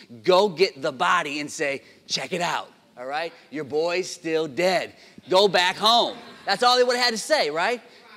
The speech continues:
But they couldn't do it. They couldn't present a body. Another theory of what potentially could have happened was that there was some sort of hallucination. Okay, now anybody who's lost somebody and is overcome by grief,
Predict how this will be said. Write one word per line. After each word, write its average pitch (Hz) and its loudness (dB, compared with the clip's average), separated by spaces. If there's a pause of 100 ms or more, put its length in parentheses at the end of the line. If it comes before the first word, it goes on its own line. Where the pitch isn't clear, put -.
(160)
But 220 2
they 214 4
couldn't 226 2
do 277 2
it. - -4 (260)
They 208 0
couldn't 233 -4
present 180 -2 (320)
a 190 -2
body. 175 -2
Another 214 2 (220)
theory 190 2
of 147 -6
what - -6
potentially 208 -6
could 190 -8
have 160 -10
happened 190 -4
was 190 0
that 208 -2
there 208 4
was 208 0
some 214 -6
sort 220 0
of - -4 (180)
hallucination. 208 0 (340)
Okay, 202 -4
now 208 0
anybody 233 0
who's 196 -6
lost 202 -2
somebody 208 -2 (140)
and 190 -10
is 190 -4
overcome 208 -4 (220)
by 190 -4
grief, 185 -2